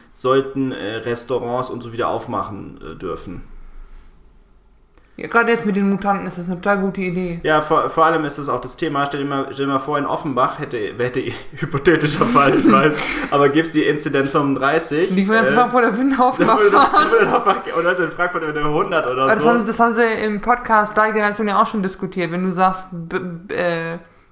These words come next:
Speaker 2: keine Ahnung, Hessen ist, äh, Risikozone und alles dicht, aber in Rheinland-Pfalz sieht's bombastisch aus, dann fahr ich doch mal lecker, äh, locker flockig über den Main und fahr nach Mainz.
Speaker 1: Ja.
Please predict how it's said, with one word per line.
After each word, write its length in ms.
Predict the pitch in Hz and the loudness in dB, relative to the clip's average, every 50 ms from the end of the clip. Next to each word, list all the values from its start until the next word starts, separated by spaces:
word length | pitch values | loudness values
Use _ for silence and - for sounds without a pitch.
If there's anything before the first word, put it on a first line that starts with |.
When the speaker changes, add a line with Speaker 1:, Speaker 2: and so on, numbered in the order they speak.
| _ _ | _ _
Speaker 2:
keine 200 | - 208 196 180 | -4 -2 0 2
Ahnung, 260 | 185 190 185 175 165 156 - - - _ _ | 2 2 0 -2 -4 -6 -10 -16 -20 _ _
Hessen 560 | - - 226 226 - 240 233 226 220 220 208 - | -4 -2 -2 -2 -2 -2 -2 -2 -2 -4 -6 -6
ist, 520 | - - 196 190 190 190 - - - - - - | -4 -2 -2 -2 -2 -4 -10 -16 -16 -16 -10 -4
äh, 500 | - 190 185 180 175 170 170 - - - - - | -2 0 0 0 0 -2 -2 -4 -6 -6 -6 -4
Risikozone 920 | 202 190 233 226 240 240 254 254 254 - 240 247 240 240 254 269 269 - - | -2 0 0 0 0 0 0 0 0 0 -2 -2 -2 -2 -2 -2 -4 -4 -4
und 220 | 202 196 180 - | -6 -6 -6 -6
alles 260 | - 190 190 190 175 | -6 -4 -4 -4 -2
dicht, 260 | 170 202 226 240 - - - - - _ | 0 0 -2 -2 -4 -10 -18 -20 -10 _
aber 240 | - 180 175 175 175 175 175 175 175 - - - | -2 0 0 2 0 0 -2 -4 -6 -8 -10 -8
in 400 | 185 180 175 175 170 170 170 - - - - - - _ _ _ _ _ - - - - - - | -6 -6 -4 -4 -6 -6 -8 -12 -16 -20 -20 -20 -20 _ _ _ _ _ -20 -20 -20 -18 -10 -2
Rheinland-Pfalz 540 | 202 202 190 185 196 - - 254 262 - | 0 2 2 2 4 4 2 2 2 0
sieht's 140 | 220 196 175 | -2 -4 0
bombastisch 540 | 180 185 180 180 208 247 240 - 214 196 - | 0 0 2 4 2 0 0 -2 -8 -4 -2
aus, 440 | - 185 180 175 190 185 - - - _ _ _ _ - - | 0 2 2 2 0 -4 -6 -12 -20 _ _ _ _ -8 -4
dann 140 | 190 185 180 | -4 -2 -2
fahr 280 | 180 - - - 208 190 | -4 -4 -2 -2 -2 -2
ich 40 | 185 | -2
doch 140 | - 196 - | -4 -6 -4
mal 320 | 190 190 185 185 185 190 190 | -2 0 0 0 0 -2 -4
lecker, 400 | 190 190 196 196 - 202 202 - | -6 -6 -6 -4 -2 -4 -2 -2
äh, 80 | - 190 | -2 0
locker 240 | 190 202 214 214 185 | 0 0 0 0 -2
flockig 300 | - 208 185 - - - | -2 -4 -8 -8 -8 -6
über 120 | 185 185 | -4 -2
den 80 | 185 196 | 0 2
Main 320 | 254 285 277 208 196 202 | 2 2 2 2 0 -4
und 120 | 208 208 196 | -6 -8 -2
fahr 140 | - 214 196 | 0 0 2
nach 120 | 180 202 | 2 2
Mainz. 480 | 226 247 233 202 160 156 156 - - - - - - - | 4 4 2 2 0 -4 -6 -10 -16 -20 -20 -14 -4 0
Speaker 1:
Ja. 400 | 214 190 139 - - - - | 2 2 2 2 0 -6 -12